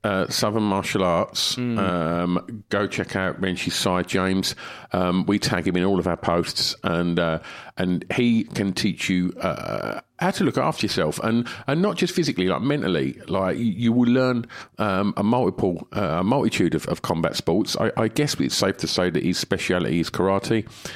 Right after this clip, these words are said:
Speaker 1: um, but he's well versed in, um, all manner of, uh, martial arts, as well as kind of just sort of, I, I guess you'd call it sort of street defense, really. Just kind of teaching you some techniques to, to just find yourself sort of,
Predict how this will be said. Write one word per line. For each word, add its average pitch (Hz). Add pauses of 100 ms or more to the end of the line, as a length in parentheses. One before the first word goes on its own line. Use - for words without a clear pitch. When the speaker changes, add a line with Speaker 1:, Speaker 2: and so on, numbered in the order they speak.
(200)
Speaker 1:
um, 87
but 80
he's 95
well 90
versed 85
in, 80
um, 80
all 113
manner 95
of, 80 (400)
uh, 78
martial 92
arts, 85
as 117
well 202
as 170
kind 143
of 123
just -
sort 110
of, - (680)
I, -
I 117
guess 120
you'd 104
call 101
it 87
sort -
of -
street 117
defense, 87
really. 80
Just -
kind 113
of 104 (300)
teaching 127
you 113
some 101
techniques 98
to, 87 (400)
to -
just 131
find 110
yourself 98
sort 101
of, -